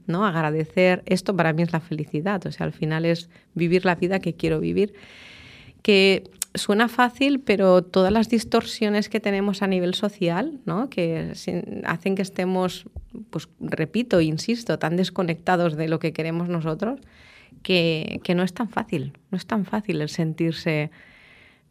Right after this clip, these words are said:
mm, que llevas una vida feliz, de bienestar y, y plena, ¿vale? Lo que tengo claro es que se, se entrena y se practica, ¿eh? La felicidad.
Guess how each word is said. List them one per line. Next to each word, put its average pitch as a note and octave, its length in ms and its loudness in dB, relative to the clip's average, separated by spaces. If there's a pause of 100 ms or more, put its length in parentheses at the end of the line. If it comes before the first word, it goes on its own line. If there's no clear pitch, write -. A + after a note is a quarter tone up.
mm, C3+ 580 -6
que F#3 100 0
llevas E3 300 -2
una D#3+ 140 0
vida D3+ 220 -2
feliz, D#3 540 -4
de E3 100 -4
bienestar D3+ 680 -4
y, D3 320 -6
y F3 100 -2
plena, C#3+ 420 -6 (220)
¿vale? D3+ 340 -6 (120)
Lo F#3+ 140 2
que G#3+ 80 2
tengo B3+ 280 6
claro B3+ 240 6
es B3 80 4
que - 160 2
se, E3 500 2
se - 220 0
entrena F#3 460 4
y G3+ 60 4
se F#3 180 -2
practica, C#3 720 -6 (240)
¿eh? - 80 -4
La G3+ 100 0
felicidad. D#3 600 -2